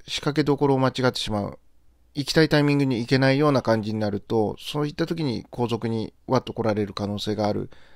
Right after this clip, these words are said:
それが先行馬でもありますんで、まあ、そういった意味でも、外枠の方が力がある馬だったら、あとはジョッキーが動かせるジョッキーだったら乗りやすい可能性があるかなというところで、今回大外枠引きましたけれども、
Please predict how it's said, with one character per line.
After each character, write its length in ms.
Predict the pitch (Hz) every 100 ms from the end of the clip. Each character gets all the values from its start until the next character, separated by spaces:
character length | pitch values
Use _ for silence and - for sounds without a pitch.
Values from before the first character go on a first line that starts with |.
| -
そ 140 | -
れ 60 | 127
が 80 | 131
先 220 | 143 135
行 140 | 143
馬 140 | 113 104
で 80 |
も 120 | 98 98
あ 60 |
り 60 | 107
ま 140 | 117
す 140 | - 104
ん 100 | 104
で、 280 | 107 107 - - - - - - -
ま 60 | 113
あ、 40 |
そ 120 | -
う 20 | 151
い 40 |
っ 20 |
た 100 | 165
意 40 | 180
味 80 | 160
で 80 |
も、 520 | 127 117 110 107 98 - _ _ _ _ -
外 260 | - 135 139
枠 220 | 139 156
の 100 | 165
方 220 | 180 165
が 320 | 127 107 95 - - - _ -
力 340 | - 139 131
が 160 | 110 117
あ 40 |
る 100 | 117
馬 200 | 110 110
だ 80 | 110
っ 80 | -
た 120 | 143
ら、 320 | 139 120 98 - - _ _ _
あ 80 | 123
と 100 | 123
は 120 | 107
ジ 100 | 98
ョ 40 | 135
ッ 20 |
キ 120 | 127
ー 20 |
が 100 | 107
動 240 | 82 110 120
か 180 | 135 127
せ 180 | 143
る 160 | 123 104
ジ 100 | 117
ョ 40 |
ッ 40 | 113
キ 120 | 113
ー 20 |
だ 80 | 113
っ 40 | 110
た 140 | 139
ら 100 | 127
乗 140 | 120
り 80 | 120
や 100 | 123
す 120 | 113
い 60 | 117
可 120 | 110
能 140 | 107 101
性 140 | 107
が 100 | 107
あ 40 |
る 60 | 110
か 120 | -
な 160 | 117 139
と 100 | 135
い 40 |
う 60 | 113
と 80 | 107
こ 100 | 107
ろ 80 | 104
で、 280 | 113 104 - - - _
今 160 | - 170
回 120 | 135
大 180 | 123 147
外 220 | - 170
枠 280 | 160 - 113
引 60 |
き 200 | 107 -
ま 120 | 123 139
し 80 |
た 80 | 131
け 100 | 113
れ 80 | 107
ど 100 | 104
も、 340 | 110 117 107